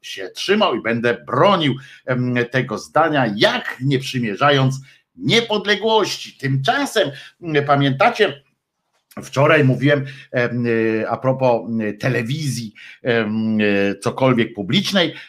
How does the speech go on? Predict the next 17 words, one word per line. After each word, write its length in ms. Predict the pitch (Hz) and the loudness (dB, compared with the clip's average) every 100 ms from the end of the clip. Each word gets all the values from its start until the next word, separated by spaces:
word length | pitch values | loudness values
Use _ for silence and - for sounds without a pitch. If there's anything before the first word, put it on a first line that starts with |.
| - | 0
em, 500 | 139 131 135 123 117 | 2 4 4 4 2
mówiłem, 520 | 123 110 170 160 151 | 0 0 2 2 0
<laughs> 280 | 143 139 131 127 127 - 175 131 - 151 139 - - - - | -4 0 2 2 -2 0 0 0 0 2 2 -2 -14 -16 -2
em, 560 | 139 131 127 123 131 127 | 2 6 6 4 2 2
e, 380 | 120 117 113 | 4 4 2
mówiłem 480 | 110 113 110 135 135 | 0 -4 -2 2 2
o, 240 | 117 117 113 - - | 0 -2 -4 -8 -8
em, 240 | 113 107 113 110 - | -6 -2 0 -2 -2
Kamelu, 640 | 127 120 127 123 117 110 | 0 2 4 4 2 0
m, 400 | 117 110 107 104 | -2 -2 0 -2
który 460 | 101 - 110 107 104 | -4 -4 -2 -2 -2
wystąpił 840 | 113 104 110 - 123 113 113 101 95 | -4 -6 -8 0 0 0 -2 -4 -6
w, 260 | 113 101 98 | -8 -8 -8
w 60 | |
telewizji 580 | _ 110 101 113 123 113 | _ -4 -4 -4 -6 -6
w 60 | 110 | 0
roli, 320 | 113 117 110 | 2 2 0